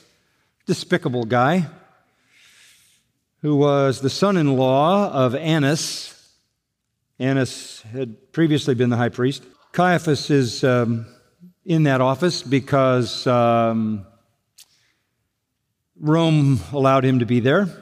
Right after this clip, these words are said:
He knows that. Rome has the power to depose any high priest.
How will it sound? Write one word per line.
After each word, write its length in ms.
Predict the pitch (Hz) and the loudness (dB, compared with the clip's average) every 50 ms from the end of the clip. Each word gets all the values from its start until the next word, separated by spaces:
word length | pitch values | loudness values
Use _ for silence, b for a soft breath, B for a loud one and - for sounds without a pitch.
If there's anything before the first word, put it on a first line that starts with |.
| - - _ | -20 -14 _
He 100 | 156 143 | 0 2
knows 280 | 127 135 131 127 113 - | 2 2 2 2 0 0
that. 300 | 127 120 123 147 180 180 - - - _ _ _ _ _ _ _ _ _ _ _ _ _ _ _ | 0 0 2 0 -2 -4 -10 -20 -20 _ _ _ _ _ _ _ _ _ _ _ _ _ _ _
Rome 200 | - 139 143 143 | -2 0 2 2
has 160 | 139 139 135 - | 2 0 0 -2
the 80 | 127 | -6
power 320 | 113 - 143 143 143 151 151 | -4 -2 0 2 2 2 0
to 160 | 143 - 131 | -2 -4 -6
depose 560 | 113 104 127 - - 147 139 143 147 139 117 | -2 -2 -4 -2 0 0 2 2 2 2 0
any 220 | 143 143 139 131 | 0 2 2 2
high 160 | 113 127 127 120 | 2 2 0 0
priest. 420 | 117 - 127 120 143 160 - | -2 -4 -4 -4 -4 -4 -6